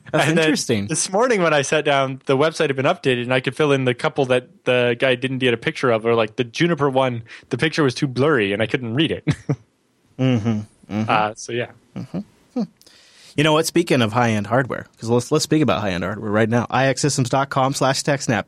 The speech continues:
Speaker 1: High-end hardware built for your workload, powered by incredible Intel processors. I X systems dot com slash TechSnap not only supports the show, but it's where you go to get a white paper to learn more about I X and maybe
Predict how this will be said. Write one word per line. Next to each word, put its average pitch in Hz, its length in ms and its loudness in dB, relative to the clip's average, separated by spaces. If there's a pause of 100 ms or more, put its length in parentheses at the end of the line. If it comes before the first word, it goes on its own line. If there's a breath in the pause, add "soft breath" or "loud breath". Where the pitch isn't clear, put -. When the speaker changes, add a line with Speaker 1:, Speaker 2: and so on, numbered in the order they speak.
Speaker 1:
High-end 156 380 0
hardware 156 340 2
built 143 240 0
for 127 80 0
your 143 180 2
workload, 156 400 0
powered 147 320 2
by 127 140 2
incredible 139 580 0
Intel 120 480 0
processors. 110 640 -4 (420 loud breath)
I 151 180 2
X 160 100 -4
systems 156 240 0
dot 143 140 2
com 139 200 2
slash 127 240 0
TechSnap 123 360 0
not 151 160 2
only 160 180 2
supports 135 380 -2
the 107 80 -8
show, 113 180 0
but 104 80 -4
it's - 120 -10
where 120 100 2
you 113 100 2
go 101 300 -2 (300 soft breath)
to 120 60 0
get 107 140 0
a 98 40 -2
white 107 240 2
paper 110 220 0
to 101 120 -6
learn 113 240 2
more 185 260 0
about 170 220 0
I 143 160 0
X 131 260 -2
and 233 120 0
maybe 277 380 -2